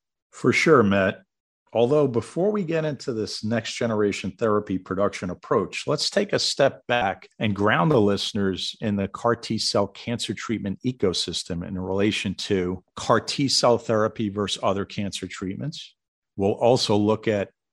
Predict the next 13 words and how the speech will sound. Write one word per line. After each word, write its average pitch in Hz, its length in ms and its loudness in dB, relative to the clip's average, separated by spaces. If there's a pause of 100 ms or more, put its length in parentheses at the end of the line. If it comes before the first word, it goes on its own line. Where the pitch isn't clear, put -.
how 131 300 0
does 117 180 0
car 113 260 0
T 107 240 -6
cell 101 300 0
therapy 101 480 -2
work 95 560 0
and 90 140 -14
how 101 200 0
is 98 120 -2
it 92 120 -6
produced. - 640 -8 (280)
Additionally, 123 760 2